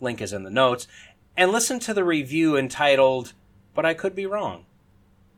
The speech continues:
Now, for a timeline that has plausibility, we have a written genealogical record that dates this planet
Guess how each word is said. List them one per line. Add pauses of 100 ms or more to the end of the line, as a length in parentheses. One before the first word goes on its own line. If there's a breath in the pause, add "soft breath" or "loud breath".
(240)
Now,
for
a
timeline
that
has
plausibility, (100)
we
have
a
written
genealogical
record
that
dates
this
planet